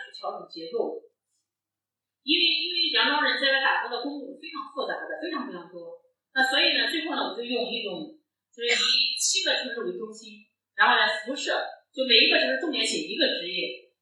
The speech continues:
然后呢，就去辐射其他老乡。比如说我到西安，我重点写的是这个蹬三轮的这样一群老乡，然后呢，由此辐射其他的卖菜的呀、卖百货的呀、卖熟食的呀等等，去辐射其他的。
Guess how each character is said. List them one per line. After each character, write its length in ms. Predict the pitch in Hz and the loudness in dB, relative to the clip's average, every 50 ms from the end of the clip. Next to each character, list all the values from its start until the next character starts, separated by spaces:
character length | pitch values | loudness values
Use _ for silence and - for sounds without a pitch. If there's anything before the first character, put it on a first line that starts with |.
| _ _ | _ _
然 160 | 226 240 277 | 6 8 8
后 80 | 277 | 8
呢， 240 | - - - - - | 8 6 4 4 0
就 160 | 240 226 - | -2 -6 -6
去 80 | - 214 | -8 -8
辐 240 | 208 - - 226 269 | -10 -10 -8 -6 -6
射 200 | 311 - - - - | -4 -2 -4 -4 -4
其 80 | - | -6
他 160 | - 233 220 | -6 -6 -4
老 160 | 214 - - - | -4 -4 -6 -8
乡。 160 | - - - - - _ _ _ _ _ _ _ | -10 -12 -14 -16 -18 _ _ _ _ _ _ _
比 160 | _ - 247 285 | _ 0 2 2
如 80 | 269 | 4
说 160 | 285 269 240 | 2 2 0
我 80 | - 226 | 0 0
到 80 | 220 214 | 0 0
西 240 | 214 - - - | 0 -2 -4 -4
安， 80 | 254 240 233 - - - - - _ _ _ _ _ | -2 0 0 0 -2 -4 -8 -14 _ _ _ _ _
我 80 | 403 - | -20 -14
重 160 | 403 311 277 | -12 -8 -4
点 160 | 254 - - | -2 -2 -2
写 240 | - - - - - | -2 -2 -4 -4 -6
的 80 | 175 - | -6 -8
是 160 | - - - | -8 -10 -12
这 80 | 208 | -12
个 160 | - 180 - 240 | -12 -14 -14 -14
蹬 80 | 247 | -16
三 240 | - - 262 - - | -8 -4 -4 -4 -4
轮 160 | - - - | -4 -4 -4
的 160 | - - - | -4 -2 -2
这 80 | - - | -4 -4
样 120 | - - | -6 -6
一 40 | - | -8
群 180 | - - - - - | -12 -16 -20 -20 -20
老 80 | - - | -20 -20
乡， 160 | - - 831 - - - - _ _ _ _ _ _ - | -20 -18 -18 -18 -18 -20 -20 _ _ _ _ _ _ 0
然 80 | - - | 2 4
后 160 | - 220 - | 4 4 4
呢， 160 | - - - | 2 0 0
由 80 | 269 - | 0 -2
此 320 | - - - - - - | -2 -4 -6 -8 -12 -14
辐 80 | 427 - | -8 -4
射 160 | - - - | -2 -2 -2
其 160 | 254 247 - | -2 -4 -4
他 160 | - - - | -4 -2 -2
的 80 | - 359 - | -2 -4 -6
卖 160 | - 440 - - | -4 -4 -4 -2
菜 240 | - - 679 640 | -2 -2 -2 -2
的 0 | |
呀、 240 | 719 679 679 - - | -2 -2 -4 -4 -6
卖 80 | - - | -6 -6
百 320 | - - 784 831 - - | -4 -4 -4 -4 -6 -6
货 80 | 240 226 | -6 -4
的 80 | 214 | -4
呀、 160 | 180 175 170 - - - - _ _ _ _ - | -2 -4 -4 -4 -8 -12 -16 _ _ _ _ -2
卖 160 | - - - | 0 0 0
熟 240 | - - - 262 - | 0 -2 -2 -4 -4
食 160 | - - - | -4 -6 -2
的 80 | 381 | -2
呀 240 | 359 - - - - | 0 0 0 -2 -4
等 80 | 208 214 | -6 -8
等， 80 | 208 - - - _ | -10 -10 -12 -16 _
去 80 | _ _ _ | _ _ _
辐 160 | _ - 415 | _ -20 -20
射 160 | - - - - - | -20 -20 -20 -20 -20
其 80 | _ | _
他 160 | _ - - - | _ -16 -16 -14
的。 80 | - | -16